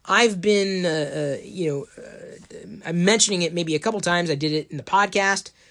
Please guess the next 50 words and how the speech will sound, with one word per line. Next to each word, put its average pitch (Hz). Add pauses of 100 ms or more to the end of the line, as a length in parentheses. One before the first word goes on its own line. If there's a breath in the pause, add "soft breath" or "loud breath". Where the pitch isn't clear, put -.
(380 soft breath)
at 143
length, 190
and 156
then 151
I've 147
also 156
tweeted 156
to, 147
uh, 135
one 156
of 151
the 147
people 147
who 139
I 131
guess 147
is 127
responsible 143
for 131
developer 135
engagement. 139 (640 loud breath)
Uh, 131 (320 soft breath)
he 269
says 202 (140)
that 175
I 180
need 190
to 175
get 170
back 165
to 175
him 156 (320)
at 156
the 160
end 156
of -
the 143
week. 147 (220 soft breath)
And 165
in 185
the 175
mean-, 214
uh, 165
meantime, 175
in 151
the 156
interim, 160
I've 156
been 156
documenting 156